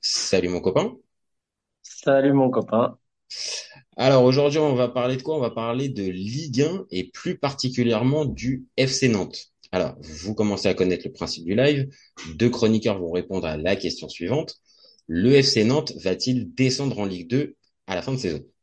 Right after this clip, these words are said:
Speaker 1: Je vais défendre la théorie du oui,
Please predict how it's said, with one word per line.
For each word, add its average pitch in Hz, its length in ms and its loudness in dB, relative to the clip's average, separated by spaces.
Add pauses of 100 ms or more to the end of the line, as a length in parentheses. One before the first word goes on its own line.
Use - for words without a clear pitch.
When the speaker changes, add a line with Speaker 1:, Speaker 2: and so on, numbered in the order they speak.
(480)
Speaker 1:
Je 87 240 4
vais 151 160 6
défendre 143 400 2
la 98 180 2
théorie 104 400 -2
du 85 160 -10
oui, 117 400 -6